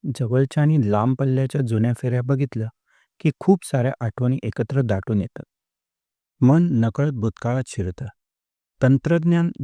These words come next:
झपाट्याने बदललं. मानवी बुद्धिमत्तेवर कृत्रिम बुद्धिमत्ता कुरघोडी करायला लागली. परंतु महाराष्ट्र राज्य मार्ग परिवहन महामंडळाची आपली लालपरी आजही आपल्यासोबत आहे.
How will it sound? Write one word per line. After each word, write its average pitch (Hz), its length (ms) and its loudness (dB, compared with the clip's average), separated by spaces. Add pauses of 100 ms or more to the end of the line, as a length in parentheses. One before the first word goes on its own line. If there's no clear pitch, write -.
झपाट्याने 151 460 0
बदललं. 98 400 -4 (760)
मानवी 113 380 2
बुद्धिमत्तेवर 131 760 0 (120)
कृत्रिम 131 400 -2
बुद्धिमत्ता 123 560 0 (100)
कुरघोडी 123 400 2
करायला 107 320 0
लागली. 117 200 -10 (580)
परंतु 170 360 2
महाराष्ट्र 143 640 0
राज्य 143 440 -4
मार्ग 110 500 -2
परिवहन 131 440 2
महामंडळाची 110 880 0 (440)
आपली 110 340 -2
लालपरी 127 520 0
आजही 98 400 0
आपल्यासोबत 98 600 -4
आहे. 80 140 -10